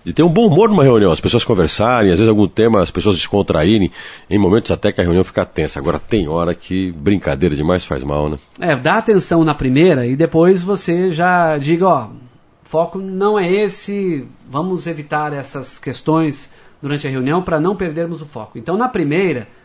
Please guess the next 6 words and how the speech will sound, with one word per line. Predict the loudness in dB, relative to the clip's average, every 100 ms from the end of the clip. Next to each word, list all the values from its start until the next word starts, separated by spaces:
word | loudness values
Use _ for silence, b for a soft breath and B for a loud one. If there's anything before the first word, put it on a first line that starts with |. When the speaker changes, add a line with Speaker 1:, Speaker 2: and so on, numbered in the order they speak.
| b
Speaker 2:
seja | -12 -8 -8
educado, | -6 -4 -4 -6
até | -14 -10 -10
sorria | -4 -2 0 2 0
da | 0
piada. | -6 -8 -8 -12